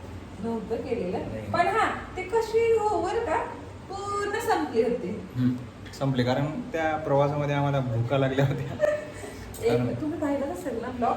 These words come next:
Speaker 2: हो,
Speaker 1: की एका
Speaker 2: कारण
Speaker 1: दिवशी
Speaker 2: हा.
Speaker 1: आम्ही पु-, अ, ट्रॅव्हल्समध्येच बसून खाल्लं होतं चिवडा आणि
Speaker 2: आणि,
Speaker 1: शंकरपाळे.
Speaker 2: अ, तुम्ही जर अजूनही आपले दिल्लीचे ब्लॉग्स बघितले नसतील, तर तुम्ही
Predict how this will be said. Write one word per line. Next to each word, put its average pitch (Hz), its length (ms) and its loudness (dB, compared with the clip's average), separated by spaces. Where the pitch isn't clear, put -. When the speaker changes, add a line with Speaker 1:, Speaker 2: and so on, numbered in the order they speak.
Speaker 2:
हो, 190 240 6
Speaker 1:
की 175 60 6
एका 170 120 8
Speaker 2:
कारण 170 140 6
Speaker 1:
दिवशी 139 200 4
Speaker 2:
हा. 208 60 10
Speaker 1:
आम्ही 190 340 4
पु-, 277 120 0
अ, 240 400 2
ट्रॅव्हल्समध्येच 330 680 2
बसून 294 380 -4
खाल्लं 220 160 2
होतं 202 140 0
चिवडा 226 380 2
आणि 240 220 2
Speaker 2:
आणि, 151 160 2
Speaker 1:
शंकरपाळे. 170 320 4
Speaker 2:
अ, 147 140 4
तुम्ही 151 260 0
जर 165 80 4
अजूनही 165 400 4
आपले 160 280 0
दिल्लीचे 147 380 0
ब्लॉग्स 131 280 0
बघितले 127 320 -2
नसतील, 123 400 0
तर 127 40 -4
तुम्ही 120 440 0